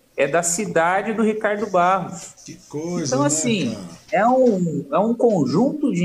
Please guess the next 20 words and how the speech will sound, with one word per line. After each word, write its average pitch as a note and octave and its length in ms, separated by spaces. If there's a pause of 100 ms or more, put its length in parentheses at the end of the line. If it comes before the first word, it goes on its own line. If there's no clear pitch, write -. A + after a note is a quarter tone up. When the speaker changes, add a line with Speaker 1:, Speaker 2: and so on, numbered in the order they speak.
Speaker 1:
indícios D3 720
evidentes G3 880 (320)
de - 80
que, G#3 140
para G3+ 180
além G#3+ 220
dos C#4+ 180
caras F#3 260
serem F#3 140
responsáveis D#3+ 560
por C#3+ 140
gente D3 240
morrer, C3 400
os G#3+ 140
caras G3+ 180
ainda A3+ 140
estavam A3+ 420 (460)
fazendo F#3 540
dinheiro G3+ 680
Speaker 2:
Isso, - 80